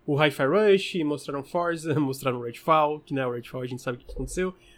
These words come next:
mas o evento em si foi legal, e agora eles fizeram uma coisa que eu sentia que precisava faz tempo, que era um, meio que um State of Play deles,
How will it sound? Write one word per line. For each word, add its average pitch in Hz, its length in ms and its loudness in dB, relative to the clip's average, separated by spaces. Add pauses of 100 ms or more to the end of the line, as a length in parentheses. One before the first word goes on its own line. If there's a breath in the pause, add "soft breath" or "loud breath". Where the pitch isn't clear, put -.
mas 175 180 10
o 208 80 12
evento 190 380 8
em 170 60 -4
si - 120 -8
foi 180 160 -4
legal, 160 460 2 (260 soft breath)
e 185 120 4
agora 220 320 8
eles 233 100 0
fizeram 220 200 4
uma 214 120 4
coisa 208 240 4
que 208 140 -2
eu 196 280 6
sentia 190 380 0
que 190 60 -14
precisava 185 360 0
faz 156 220 -4
tempo, 202 300 0
que - 120 -4
era 170 160 2
um, 185 380 -2 (180)
meio 285 220 2
que - 100 0
um 277 100 8
State 277 300 2
of 269 140 -2
Play 185 220 4
deles, 131 440 -2